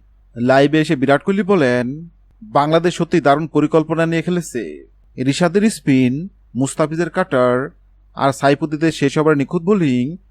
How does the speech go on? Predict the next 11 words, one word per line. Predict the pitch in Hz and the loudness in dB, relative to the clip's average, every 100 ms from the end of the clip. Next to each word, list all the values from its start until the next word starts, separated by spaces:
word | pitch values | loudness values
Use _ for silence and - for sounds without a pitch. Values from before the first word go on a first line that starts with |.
| _ | _
সবকিছুই | - - 147 - 151 160 | -6 -2 -2 -2 -6 -4
ছিল | 165 | -2
বিশ্বমানের। | 143 151 - 165 147 85 60 - - _ _ | -4 -4 -6 -6 -6 -10 -14 -20 -20 _ _
কোহলির | 156 165 190 | 2 4 2
মতো | 185 180 | 0 2
এই | 165 | 2
ধরনের | 147 160 | 4 2
বোলিং | 147 135 151 | 2 2 2
পারফরম্যান্সই | 165 147 165 170 190 | 0 -2 -2 -4 -4
প্রমাণ | 139 131 156 | -2 -2 -2
করে | 180 190 135 127 131 | -2 -2 0 -2 -6